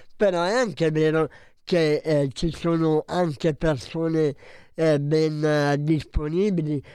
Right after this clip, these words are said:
nei confronti della, dell'utenza, che, eh, se le vai a prendere con una certa sensibilità e il giusto garbo, insomma, ti danno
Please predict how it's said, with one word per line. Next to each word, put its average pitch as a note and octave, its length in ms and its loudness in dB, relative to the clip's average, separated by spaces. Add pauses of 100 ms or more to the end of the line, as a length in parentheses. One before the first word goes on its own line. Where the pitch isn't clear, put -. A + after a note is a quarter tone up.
(180)
nei D#3 260 0
confronti D3+ 640 -4
della, C3+ 760 0 (280)
dell'utenza, D#3+ 880 -2
che, C#3+ 400 0
eh, B2+ 60 -2
se D#3 240 0
le D3+ 140 2
vai E3 280 0
a D#3+ 80 0
prendere D3 680 -2
con C#3 360 -6 (440)
una D#3+ 320 0
certa D#3 400 -2
sensibilità D#3 1120 -2
e C3+ 160 0
il C3+ 100 -4
giusto C#3 400 -4
garbo, D3 440 -2
insomma, C#3 340 -4
ti C#3 220 -12
danno C#3 380 -2